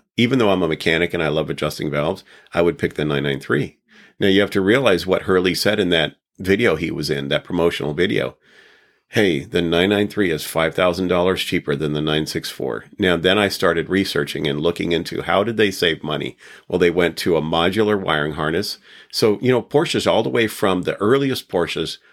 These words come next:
all the way up until, including the nine six four, had every wire for any item you might wanna get.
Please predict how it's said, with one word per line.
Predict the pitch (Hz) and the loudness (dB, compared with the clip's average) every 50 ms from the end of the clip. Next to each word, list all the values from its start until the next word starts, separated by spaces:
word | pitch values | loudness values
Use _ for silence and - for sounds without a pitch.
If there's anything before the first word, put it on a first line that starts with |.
| _ _ - _ | _ _ -20 _
all | - 87 98 101 | 0 2 2 2
the | 107 | 4
way | 110 110 107 | 4 4 4
up | 104 - | 4 2
until, | - 101 90 - - - 110 107 107 104 95 - - _ _ - | 0 -4 -4 -4 -2 0 2 4 4 2 0 -4 -8 _ _ -6
including | 90 87 82 - 110 113 104 101 95 | -6 -6 -2 -2 -2 -2 0 0 0
the | 92 | 0
nine | 90 87 85 85 | 2 2 0 0
six | 80 - 80 - - | -2 -4 -8 -8 -8
four, | - - 120 135 131 - - - _ - - - _ | -4 -2 -2 0 0 0 -2 -4 _ -20 -20 -20 _
had | - 104 87 80 - - | -2 -2 0 0 0 0
every | - 101 101 101 139 135 131 | 0 0 2 2 2 2 2
wire | 107 101 104 101 95 87 80 82 76 | 2 2 2 2 2 2 0 0 -2
for | 71 - - 80 - - | -4 -6 -6 -6 -2 0
any | 104 101 107 117 - - | 2 2 2 2 0 0
item | 92 95 90 87 87 85 87 | 2 0 2 2 2 0 0
you | 87 85 | 0 2
might | 85 82 82 - - | 2 2 0 0 0
wanna | 82 78 80 | 0 0 0
get. | 78 76 80 80 - - | 0 -2 -2 -2 -2 -4